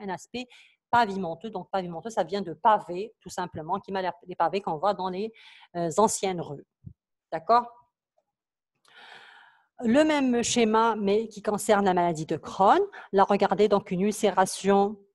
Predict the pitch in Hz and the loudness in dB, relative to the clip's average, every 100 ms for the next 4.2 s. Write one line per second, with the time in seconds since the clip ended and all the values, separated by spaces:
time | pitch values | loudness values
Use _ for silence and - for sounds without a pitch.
0 | _ _ - 185 - 170 - 156 156 175 | _ _ 0 2 2 0 -2 -2 2 4
1 | 294 277 180 165 165 160 170 160 180 165 | 4 4 0 -2 -6 -2 -2 0 -2 0
2 | 165 170 170 165 226 226 - 196 185 - | 0 0 0 4 4 4 4 4 4 4
3 | 175 185 233 175 165 - _ _ - 151 | 4 4 4 4 2 0 _ _ -8 -4
4 | 175 | -4